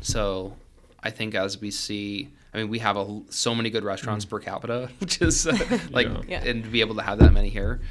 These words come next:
Speaker 1: just wanna see that keep developing and, like, see,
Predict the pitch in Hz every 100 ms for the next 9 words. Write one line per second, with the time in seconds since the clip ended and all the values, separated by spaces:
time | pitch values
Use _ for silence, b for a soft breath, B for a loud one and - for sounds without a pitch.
0 | B B - 117 104 110 92 82 95 92
1 | 90 85 82 90 92 87 90 - 107 95
2 | 90 87